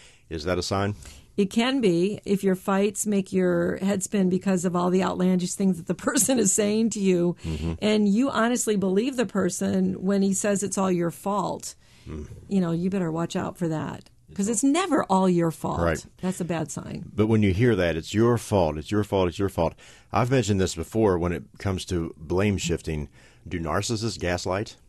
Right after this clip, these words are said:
Speaker 2: Oh, yeah. 'Cause if you think about the root of that, it's a power and control issue.
Speaker 1: Mm, right.
Speaker 2: They're manipulating you to get their way and to get what they want.
Speaker 1: Hmm. Okay. Well, uh, what's another sign then?
Speaker 2: You make excuses to your friends and family for the person's behavior.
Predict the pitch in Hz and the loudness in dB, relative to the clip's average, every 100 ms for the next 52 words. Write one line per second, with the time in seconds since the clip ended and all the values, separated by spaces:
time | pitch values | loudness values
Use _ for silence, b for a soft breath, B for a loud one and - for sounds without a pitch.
0 | - 226 202 180 185 - - - 180 190 | -4 -2 0 0 -2 -6 -12 -8 -4 -4
1 | 196 202 196 208 208 254 202 180 180 175 | -2 -2 0 -2 -2 -4 -4 -4 0 0
2 | 208 208 175 165 165 175 - 185 180 185 | 2 0 -2 -4 -6 -8 -6 -4 -2 0
3 | 170 170 - 175 220 - - 143 76 73 | -2 -4 -4 -4 -4 -6 -8 -8 -8 -12
4 | - 69 - 202 202 202 254 - 285 208 | -12 -8 2 4 4 4 2 2 2 4
5 | 175 185 180 180 180 196 202 - 190 170 | 4 4 4 2 0 -2 -2 0 0 2
6 | 170 196 175 160 160 - 180 180 185 - | 2 0 0 -2 -4 -2 -2 0 0 0
7 | 180 - 180 160 160 175 143 - - - | -2 0 0 2 0 -2 -4 -8 -14 -16
8 | - 156 101 69 101 95 92 95 113 - | -2 0 0 0 -4 2 2 4 2 2
9 | 95 90 - - - 90 120 107 107 90 | 2 0 -4 -20 -4 -2 0 0 -2 -2
10 | - 71 65 55 - - B B _ _ | -4 -6 -8 -10 -10 -12 B B _ _
11 | - 247 254 254 196 - 202 196 240 214 | -2 0 2 0 -4 -2 0 0 -2 -4
12 | 220 196 185 190 190 185 180 180 175 196 | -2 -2 0 0 0 0 -2 -2 0 0
13 | 214 220 - 180 180 175 - 175 - 180 | -2 -6 -6 -4 -2 -2 -2 -4 -2 -2
14 | 180 160 180 202 | 0 0 -2 -2